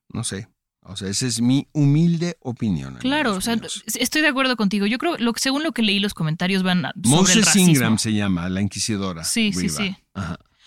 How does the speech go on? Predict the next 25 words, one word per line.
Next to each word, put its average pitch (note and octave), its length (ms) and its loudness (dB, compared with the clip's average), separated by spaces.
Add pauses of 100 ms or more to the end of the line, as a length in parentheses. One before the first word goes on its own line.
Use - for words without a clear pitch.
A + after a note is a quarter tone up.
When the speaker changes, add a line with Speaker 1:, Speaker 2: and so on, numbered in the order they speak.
(440)
Speaker 2:
Pero A#3 160 0
bueno, C4 220 2
vámonos, D4+ 420 0
este, G3 360 -4
con A#3 340 4
los G#3 120 0
spoilers C#4+ 540 0
del, G3 440 -2
del G3 320 0
último A#3 360 0
capítulo G3 500 -2
de E3+ 280 -2
Obi-Wan. F#3+ 600 2 (840)
En C4+ 180 2
una C#4 220 4
parte, A3 520 2
solté G#3+ 300 0
un D#4+ 80 -4
gritito, G#3+ 380 0
Oscar, G#3 220 -2
cuando A#3 240 2
Obi-Wan A#3+ 300 2
está G3+ 240 -4
alucinando F#3+ 760 2
y F#3 180 2